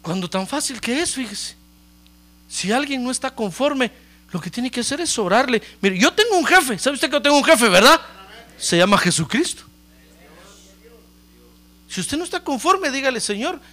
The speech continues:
mire, este pastor nos trata mal, nos quita la lana, no nos da comida, nos tiene flacos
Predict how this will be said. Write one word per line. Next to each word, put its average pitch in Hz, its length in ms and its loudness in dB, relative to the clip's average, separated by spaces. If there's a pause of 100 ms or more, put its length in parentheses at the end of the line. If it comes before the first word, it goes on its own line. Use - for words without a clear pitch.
(360)
mire, 190 140 -8
este 254 160 -12
pastor 240 360 -6
nos 240 180 -8
trata 170 260 -4
mal, 127 320 -8
nos 156 220 -10
quita 269 240 -4
la 160 160 -2
lana, 147 320 -4
no 185 140 -6
nos 233 160 -4
da 147 140 -6
comida, 214 400 -6 (960)
nos 208 160 -4
tiene 320 240 -2
flacos - 760 -2